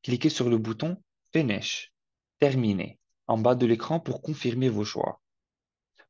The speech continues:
Vous recevrez un courriel de notre bureau à votre adresse électronique d'étudiant de N S U, confirmant que vous vous êtes bien inscrit aux listes d'attente de votre choix. Ce tutoriel est terminé. Si vous avez d'autres questions, veuillez appeler notre bureau au neuf cinq quatre,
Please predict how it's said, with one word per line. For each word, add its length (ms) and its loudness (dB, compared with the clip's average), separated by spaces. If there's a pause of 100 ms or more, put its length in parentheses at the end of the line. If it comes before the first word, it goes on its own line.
Vous 80 6
recevrez 360 4
un 160 2
courriel 400 4
de 100 2
notre 240 -2
bureau 380 0
à 80 0
votre 240 -2
adresse 320 -2
électronique 580 -2
d'étudiant 460 -2
de 120 -4
N 140 -2
S 220 -4
U, 160 -2 (480)
confirmant 480 2
que 160 -4
vous 160 2
vous 160 4
êtes 160 0
bien 200 0
inscrit 460 -2
aux 140 2
listes 240 -2
d'attente 340 -2
de 100 0
votre 300 -4
choix. 300 -12 (1080)
Ce 60 2
tutoriel 480 2
est 140 2
terminé. 580 -2 (280)
Si 120 2
vous 200 4
avez 180 4
d'autres 260 0
questions, 460 -4
veuillez 320 -2
appeler 320 -4
notre 240 -4
bureau 340 0
au 140 0
neuf 260 0
cinq 380 -6
quatre, 480 -8